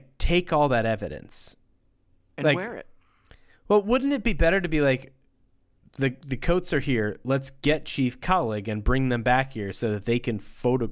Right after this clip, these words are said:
Speaker 1: like, otherwise it's just your word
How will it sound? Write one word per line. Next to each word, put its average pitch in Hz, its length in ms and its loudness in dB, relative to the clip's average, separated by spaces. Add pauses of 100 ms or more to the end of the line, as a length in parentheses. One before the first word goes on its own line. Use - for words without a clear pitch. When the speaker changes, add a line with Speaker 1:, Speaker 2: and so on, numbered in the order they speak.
Speaker 1:
like, 139 280 2 (1080)
otherwise 180 480 4
it's 135 160 -6
just 156 320 -2
your 139 200 4
word 117 520 -2